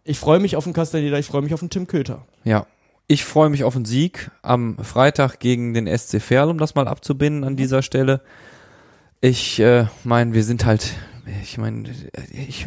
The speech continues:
Speaker 2: Mann, ich würd so gern zu einem Heimspiel gehen und sagen, so, hier, Festung Wedau, weißt du? <laughs> Ist halt nicht so.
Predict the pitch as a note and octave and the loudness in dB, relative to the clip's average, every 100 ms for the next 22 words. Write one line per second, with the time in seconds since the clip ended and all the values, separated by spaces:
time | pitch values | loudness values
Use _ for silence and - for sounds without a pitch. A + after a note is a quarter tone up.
0 | D3+ - - C#3 D3 D3 D3+ D3 C#3+ C3 | -14 -18 -18 -6 -2 0 2 2 2 -2
1 | C3+ C#3 C#3+ C#3+ B2+ A#2+ B2+ B2 B2+ C3 | 0 0 0 -2 -4 0 0 0 0 0
2 | B2+ A#2+ B2 - - B2 - - _ - | 0 -2 -4 -4 -4 -6 -8 -18 _ -6
3 | - B2 A#2+ B2+ A#2+ A#2 - A#2 A#2+ D3+ | -4 -4 2 4 4 2 0 -2 -2 -4
4 | D#3 - - A2+ - - - - - - | -2 0 0 -4 -8 -18 -20 -10 -8 -2
5 | D#3+ A3 E3+ F3 D#3+ F3 F3 | 2 4 4 0 2 4 2